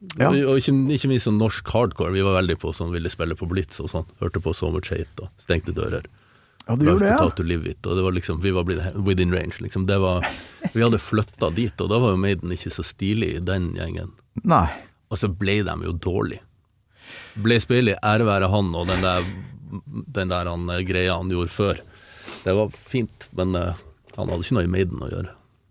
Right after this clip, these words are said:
Speaker 1: Ja, hva var det igjen han gjorde før? Wolfsbane, var det
Speaker 2: Ja,
Speaker 1: han het da?
Speaker 2: så jeg husker, jeg husker en låt jeg digget, som vi hadde opptak på V H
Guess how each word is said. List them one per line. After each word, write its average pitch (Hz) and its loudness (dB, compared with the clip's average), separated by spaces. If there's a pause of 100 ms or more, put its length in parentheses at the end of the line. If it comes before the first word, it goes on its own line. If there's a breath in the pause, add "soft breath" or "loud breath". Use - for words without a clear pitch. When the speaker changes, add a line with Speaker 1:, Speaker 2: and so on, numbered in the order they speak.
Speaker 1:
Ja, - -6
hva 107 0 (100)
var 92 4
det 95 4
igjen 113 4
han 110 4
gjorde 98 2
før? 95 0 (200)
Wolfsbane, 104 2
var 123 4
det 135 6
Speaker 2:
Ja, 151 4
Speaker 1:
han 175 0
het 175 -2
da? 139 2
Speaker 2:
så 113 4 (100)
jeg 117 -2
husker, 131 -2
jeg 87 2
husker 131 -2
en 165 4
låt 113 4
jeg 98 4
digget, 104 4
som 101 2
vi 98 4
hadde 95 4
opptak - -2
på 85 -4 (120)
V 90 0
H 92 2